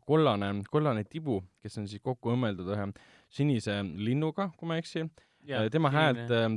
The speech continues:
Speaker 1: teeb ei keegi muu
Speaker 2: Ei,
Speaker 1: kui
Speaker 2: mingi jänku oli ta.
Speaker 1: Jänku,
Speaker 2: Sinine
Speaker 1: jah.
Speaker 2: jänku, jah.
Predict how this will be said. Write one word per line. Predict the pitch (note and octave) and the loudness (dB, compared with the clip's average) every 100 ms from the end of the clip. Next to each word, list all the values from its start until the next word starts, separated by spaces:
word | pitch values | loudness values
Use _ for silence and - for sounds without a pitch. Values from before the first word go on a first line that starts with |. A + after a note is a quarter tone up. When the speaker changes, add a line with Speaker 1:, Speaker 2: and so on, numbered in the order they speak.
| A2 | 2
Speaker 1:
teeb | A#2+ G2+ G#2+ A2+ _ - | 2 0 -6 -6 _ -8
ei | C3+ | -4
keegi | C3 C#3+ | -2 0
muu | C#3 C#3+ | 0 2
Speaker 2:
Ei, | D3+ | 0
Speaker 1:
kui | D3+ | 0
Speaker 2:
mingi | D#3+ D#3 | -2 -4
jänku | E3 - G#2 | -6 -6 -6
oli | G2+ | -4
ta. | G2+ G2+ | -6 -2
Speaker 1:
Jänku, | B2+ - | -2 0
Speaker 2:
Sinine | G#2 A#2 | 0 0
Speaker 1:
jah. | A#2+ | -4
Speaker 2:
jänku, | B2+ A2 G#2+ | -6 -6 -8
jah. | A2 | -8